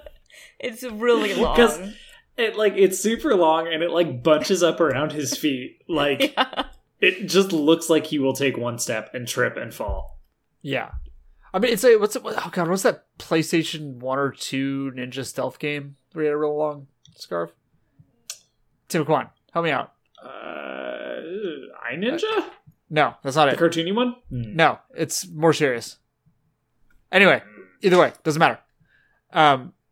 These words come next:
Speaker 3: everyone gets mad at the, the three of them because they're like, "How long did it take you to catch this fucking cat?"
Speaker 1: Hours, apparently.
Speaker 3: Yeah. And Honorable Grandson's like, "Man, I was, I was holding myself back.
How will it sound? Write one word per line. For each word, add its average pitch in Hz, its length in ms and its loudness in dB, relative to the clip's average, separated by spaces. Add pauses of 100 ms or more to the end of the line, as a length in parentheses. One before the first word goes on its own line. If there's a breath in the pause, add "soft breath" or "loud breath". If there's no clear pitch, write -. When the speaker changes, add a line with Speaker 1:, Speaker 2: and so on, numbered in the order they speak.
(180)
Speaker 3:
everyone 202 240 6
gets 175 140 4
mad 165 220 8
at 151 120 2
the, 170 100 -6
the 147 180 4
three 160 240 4
of 143 100 4
them 147 180 0
because 135 200 0
they're 143 100 2
like, 139 320 2
"How 156 300 2
long 220 440 2
did 214 100 -2
it 208 60 -2
take 214 180 -4
you 220 60 -4
to 208 80 -6
catch 214 240 0
this 202 100 -8
fucking 208 300 -4
cat?" 220 340 0 (480)
Speaker 1:
Hours, 160 420 -4
apparently. - 600 -14 (520)
Speaker 3:
Yeah. 131 320 -4 (340)
And 160 380 0
Honorable 156 300 4
Grandson's 143 440 2
like, 135 120 2 (120)
"Man, 147 180 4
I 143 100 10
was, 139 240 -4
I 147 160 4
was 139 140 2
holding 135 180 2
myself 113 340 -10
back. - 320 -12